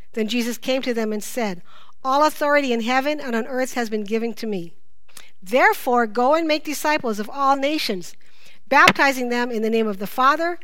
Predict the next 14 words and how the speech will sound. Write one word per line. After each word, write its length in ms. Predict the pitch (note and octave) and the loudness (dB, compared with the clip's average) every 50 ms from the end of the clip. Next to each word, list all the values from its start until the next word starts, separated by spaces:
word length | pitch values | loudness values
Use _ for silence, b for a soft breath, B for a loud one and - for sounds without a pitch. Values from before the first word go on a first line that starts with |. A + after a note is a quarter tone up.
| b b b b b b | b b b b b b
and 100 | B3+ A3 | -2 -2
of 100 | G#3+ G3 | -2 0
the 100 | G3 G#3+ | -2 -4
Son 420 | G3+ - - C#4 C4+ C#4+ D#4 D4+ D#4 | -6 -2 2 2 4 2 2 -2 -6
and 140 | - C4 A#3+ | -6 -4 -4
of 100 | A3+ A3 | -2 -2
the 80 | A#3 A3 | -2 -2
Holy 260 | G#3 A#3+ A#3+ A#3+ B3 | 0 0 0 0 -2
Spirit, 420 | A3+ - - A#3+ G#3+ F#3+ - - - - b b b b b b b b b b | -4 -4 -4 -2 -2 -2 -4 -6 -10 -12 b b b b b b b b b b
and 180 | C4 B3+ A#3+ A3+ | -4 -4 -4 -2
teaching 420 | - - E4+ E4+ E4 - F4+ F4 | 0 2 2 2 2 2 0 2
them 140 | E4+ E4 D#4+ D#4+ | 2 2 0 0
to 160 | - A#3 - - - - - - - | 0 -4 -4 -4 -10 -10 -10 -8 -4
obey 340 | C4 A#3 A3 A#3 A3 A3+ | -2 0 2 2 2 0